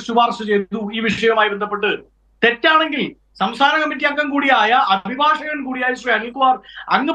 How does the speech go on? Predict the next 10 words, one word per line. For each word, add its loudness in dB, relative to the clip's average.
പാർട്ടിക്ക് 0
വേണ്ടി 0
ഈ -2
മാധ്യമങ്ങൾക്കെതിരെ 0
നടപടി -2
സ്വീകരിക്കണം. -2
എന്തുകൊണ്ടാണ് 0
സ്വീകരിക്കാത്തത്? -2
രണ്ടാമത് 2
ശ്രീ 0